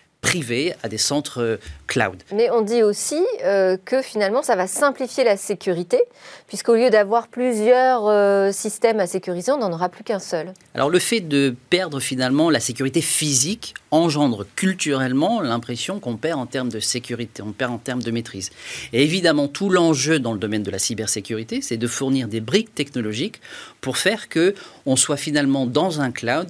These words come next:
Speaker 1: davantage sécurisé d'un point de vue cyber que l'on ne l'est sur des centres de données classiques.
Speaker 2: Donc ça
Speaker 1: Et on y
Speaker 2: simplifie
Speaker 1: arrive.
Speaker 2: la sécurité.
Speaker 1: Ça la rend, euh, différente. C'est-à-dire qu'on ne réplique pas les modèles traditionnels dans le cloud.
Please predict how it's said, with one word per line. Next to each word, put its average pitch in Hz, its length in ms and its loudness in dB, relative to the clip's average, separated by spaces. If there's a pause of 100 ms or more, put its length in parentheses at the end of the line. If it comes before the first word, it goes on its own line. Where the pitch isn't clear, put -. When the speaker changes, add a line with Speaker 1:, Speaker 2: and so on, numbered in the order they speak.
Speaker 1:
davantage 180 760 0
sécurisé 127 520 -2
d'un 107 140 -4
point 110 180 -4
de 95 40 -6
vue 92 100 -8
cyber 147 560 2
que 135 100 -4
l'on 117 160 -2
ne 113 80 -2
l'est 139 160 -2
sur - 180 -6
des 104 80 -8
centres 139 380 -4
de 113 80 -6
données 117 240 -4
classiques. 151 340 -4
Speaker 2:
Donc 214 120 -2
ça - 100 4
Speaker 1:
Et 240 340 2
on - 60 2
y 175 80 -2
Speaker 2:
simplifie 165 40 4
Speaker 1:
arrive. 359 120 4
Speaker 2:
la 294 120 4
sécurité. 254 560 -8 (260)
Speaker 1:
Ça 170 260 2
la 175 100 2
rend, 175 640 0
euh, 139 100 -2
différente. 160 920 0 (220)
C'est-à-dire 127 380 -2
qu'on 139 120 2
ne 131 40 2
réplique 170 360 0
pas 196 100 0
les 175 100 2
modèles 135 280 0
traditionnels 131 840 -2
dans 135 200 2
le 131 40 -2
cloud. 135 400 -2